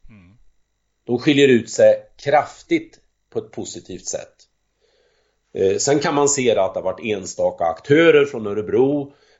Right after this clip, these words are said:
Speaker 2: från Eskilstuna, från Gävle, från Uppsala som hade en liten minikort period i samband med att simuniversitetet var där. Då fick man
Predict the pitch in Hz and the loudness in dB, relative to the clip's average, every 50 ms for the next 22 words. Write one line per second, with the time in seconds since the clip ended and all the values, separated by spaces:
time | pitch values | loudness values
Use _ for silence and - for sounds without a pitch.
0 | _ _ - 76 85 98 107 - - - 107 104 - - 123 113 117 117 123 135 | _ _ -8 -2 2 2 2 2 0 -6 -10 -8 -4 0 0 2 2 2 0 0
1 | 139 139 - - - - 90 85 80 95 104 120 131 131 120 127 131 135 135 135 | 0 -2 -4 -8 -14 -12 -10 -6 0 2 4 4 4 4 2 2 2 2 2 0
2 | - _ _ _ _ _ _ _ _ _ _ _ _ _ - 80 80 98 117 117 | -4 _ _ _ _ _ _ _ _ _ _ _ _ _ -10 -4 0 0 0 0
3 | 117 - - 107 98 98 101 120 131 131 131 - - _ - - 92 92 110 104 | -2 -4 0 2 4 4 4 4 2 2 0 -4 -14 _ -16 -14 -8 -6 -4 -4
4 | 95 101 98 101 104 101 - 110 107 113 117 131 127 117 98 87 90 92 90 - | -4 -6 -8 -8 -10 -8 -6 -4 0 0 2 2 0 -2 -4 -6 -6 -8 -6 -2
5 | - 156 160 156 - - - - 135 120 117 113 104 95 92 87 98 95 - 113 | 0 0 0 0 -2 -10 -4 -2 0 2 2 0 0 -2 -8 -10 -8 -6 -4 -4
6 | 98 95 90 82 85 87 90 90 87 85 85 85 85 - - 117 110 98 92 87 | -4 -6 -6 -6 -6 -6 -6 -6 -8 -6 -6 -6 -6 -4 -2 0 0 2 0 0
7 | 82 85 82 80 82 - - 90 - - 143 151 147 - - - - 92 90 87 | -2 -4 -4 -6 -6 -6 -8 -6 -2 2 2 2 2 0 -4 -6 -2 0 0 0
8 | 87 85 - 85 85 - 101 85 92 90 95 90 | 0 -2 -6 -6 -8 -10 -10 -8 -6 -6 -6 -6